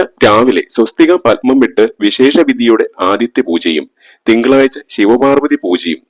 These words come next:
ചൊവ്വാഴ്ച ഭദ്രകാളി പൂജയും നടക്കും. ജൂലൈ മുപ്പതാം തീയതി ബുധനാഴ്ച രാവിലെ മഹാഗണപതി ഹോമം നടക്കും. നിങ്ങളുടെ പേരും ജന്മനക്ഷത്രവും നൽകി ഇവിടുത്തെ പൂജകളിൽ പങ്കാളികളാകുക. നിങ്ങളുടെ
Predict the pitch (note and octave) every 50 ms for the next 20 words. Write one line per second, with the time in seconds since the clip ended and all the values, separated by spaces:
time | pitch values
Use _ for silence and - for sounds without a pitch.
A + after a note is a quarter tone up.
0 | _ _ - A#2 A#2 A#2 B2 B2+ B2+ B2 - B2 - - D#2 G2 G#2 G2 - C3
1 | C3+ C#3 C#3+ D3 D#3 D3+ - - F#2 F2+ F#2+ F#2 F#2 F#2 F2+ D#2 C#2+ - - -
2 | E2 - _ _ _ _ _ _ _ _ _ _ - B2+ C#3 D3+ E3 F3+ G3+ G#3+
3 | F#3+ D3+ - - C3+ C#3 C#3+ C#3 C3+ C3+ C3+ C3+ B2+ G2+ F#2 G2 G#2 A2 A2 A2+
4 | - - G#2+ F#2+ E2 E2+ F2 F#2 F#2 G2 - _ - G#2 G2 - A#2 B2 C3+ D3
5 | C#3+ C#3 C#3+ C3 C3 C3+ C3 - F#2+ F#2 F#2 G2 F#2+ E2+ D2+ C#2+ D2 - - -
6 | - _ _ _ _ _ _ _ _ _ _ - B2+ C3+ D3+ D#3+ D#3+ F3+ - -
7 | A#2+ A#2 B2+ C3+ D3 D3 - - A2+ G#2 G2+ A2+ B2+ C3+ C3+ C3 - - - B2
8 | B2+ A#2+ A2 E2+ E2 D#2+ D#2+ C#2+ - _ _ G#2+ G#2 A2+ A2+ A2 - A#2 A#2+ A#2+
9 | - G#2 G2+ A2 A2+ C3 B2 B2 C3 C3 - F#2 F2+ F2 - G2+ G#2+ A#2 A2 G#2+
10 | G2 E2 D#2 D2+ D2+ D2+ C#2 A#1+ - _ _ - - G2+ G#2+ A#2 A#2+ A#2+ C3+